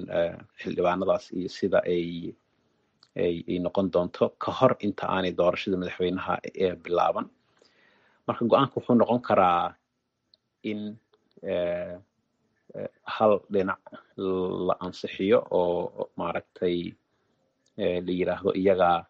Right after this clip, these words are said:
rasmi ah, kuwa kalena loo diido inay, inay imaadaan. Wuxuu sidoo kale go'aanka noqon karaa in dib loogu dhigo, een, eh, doorashada madaxweynaha kadib,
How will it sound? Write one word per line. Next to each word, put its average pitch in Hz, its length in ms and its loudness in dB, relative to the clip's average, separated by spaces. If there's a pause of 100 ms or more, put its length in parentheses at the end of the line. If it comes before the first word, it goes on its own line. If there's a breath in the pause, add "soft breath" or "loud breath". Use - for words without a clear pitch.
rasmi - 380 -8
ah, 120 240 -4
kuwa - 200 2
kalena 92 420 -2
loo 90 200 -2
diido 87 360 -8
inay, 87 360 -4
inay 87 380 -6
imaadaan. 87 500 2 (540 loud breath)
Wuxuu - 220 -6
sidoo 127 200 8
kale 107 180 8
go'aanka 110 340 0
noqon 107 280 -4
karaa 92 320 0
in 101 180 -4 (760)
dib 98 400 -4
loogu 98 420 4
dhigo, 90 300 2 (720)
een, 87 520 -2 (1400)
eh, 107 240 -6 (360)
doorashada 95 480 4
madaxweynaha 92 560 -2
kadib, 95 380 -2